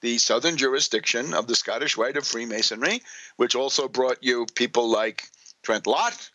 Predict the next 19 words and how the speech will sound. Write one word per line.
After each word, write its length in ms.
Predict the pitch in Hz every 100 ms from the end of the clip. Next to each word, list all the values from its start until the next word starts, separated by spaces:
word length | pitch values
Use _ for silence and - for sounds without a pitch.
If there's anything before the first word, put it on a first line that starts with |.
| - _ _ _ -
Jesse 280 | 117 123
Helms, 760 | 104 185 190 180 175 170 - - -
Strom 340 | - 113 113
Thurmond. 640 | 156 180 185 180 175 160 - _ _ _ -
You 100 | 123
go 160 | 120 123
down, 340 | 120 117 107 - - - - _ -
uh, 220 | 107 98
the 140 | 110 120
list. 460 | 147 117 - - - - -
Now, 300 | 123 123 104 - _ _ _ - - _ -
once 200 | 160 151
again, 360 | 147 170 123
we're 140 | 131 131
told 380 | - 165 151 139
that 180 | 123
the 240 | 127 117 107 _ _ _ _ _ _ _ - -
Confederate 500 | 135 127 160 190 185
Constitution 800 | 156 156 156 - 131 151 165 -